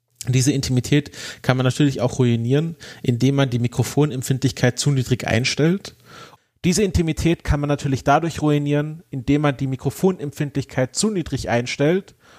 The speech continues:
und man sehr laut reden muss, um auf den gewünschten Pegel zu kommen. Das richtige Auspegeln des eigenen Mikrofons ist daher essentiell für den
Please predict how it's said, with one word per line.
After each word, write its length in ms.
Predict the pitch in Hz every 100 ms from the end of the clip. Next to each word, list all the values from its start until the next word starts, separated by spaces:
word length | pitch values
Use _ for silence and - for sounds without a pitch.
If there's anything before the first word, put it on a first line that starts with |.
| -
und 100 | 131
man 160 | 135
sehr 160 | 131 190
laut 220 | 202 -
reden 260 | 156 156 131
muss, 380 | 120 147 - - - -
um 160 | - 147
auf 160 | 139
den 100 | -
gewünschten 420 | 139 120 123 - 156
Pegel 280 | 196 156
zu 140 | 135 127
kommen. 320 | - 107 -
Das 240 | - 127 -
richtige 380 | 156 - 135 73
Auspegeln 560 | 131 156 - 143 139
des 160 | 120 -
eigenen 320 | 127 123 110
Mikrofons 560 | 113 - 139 143 143 -
ist 240 | 139 -
daher 240 | 135 131
essentiell 500 | 135 - 135 - 131
für 240 | 117 131 117
den 340 | 120 120 113